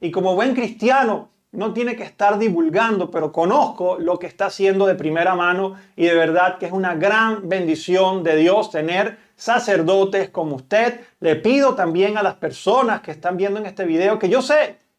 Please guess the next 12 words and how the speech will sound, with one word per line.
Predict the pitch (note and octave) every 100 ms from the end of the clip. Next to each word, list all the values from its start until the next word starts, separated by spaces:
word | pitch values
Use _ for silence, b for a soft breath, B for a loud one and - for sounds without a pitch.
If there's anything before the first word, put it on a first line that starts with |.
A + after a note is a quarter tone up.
| -
que | G3
la | F3+
gran | G#3 B3
mayoría, | B3 F#3+ F3+ A3 A3
pues, | G3 -
son | F#3+
seguidores | F#3+ G3 E3 F#3 G3 -
también | D#3+ D#3 F#3 A3+ A3 - _
del | C#3 E3 E3
Padre | F#3 F#3+ G3 F#3+ D#3
Luis | F3 F3
Toro, | - G#3+ A3+ A3+